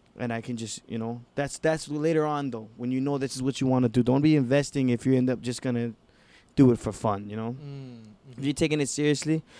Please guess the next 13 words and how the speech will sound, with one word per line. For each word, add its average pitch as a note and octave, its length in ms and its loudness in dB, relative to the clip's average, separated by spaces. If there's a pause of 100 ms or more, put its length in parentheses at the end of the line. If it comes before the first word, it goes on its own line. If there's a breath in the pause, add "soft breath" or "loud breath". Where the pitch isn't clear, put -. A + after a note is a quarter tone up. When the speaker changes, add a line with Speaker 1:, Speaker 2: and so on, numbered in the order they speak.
(180 loud breath)
Speaker 1:
invest C3 320 4
into C3+ 140 2
your C3 100 6
own C3 120 4
equipment, B2+ 480 2 (460)
and B2 200 2
you A#2+ 60 2
can A#2+ 100 0
save C3 200 0
a B2 40 2
lot B2 160 2
of B2 60 0
money, B2 400 0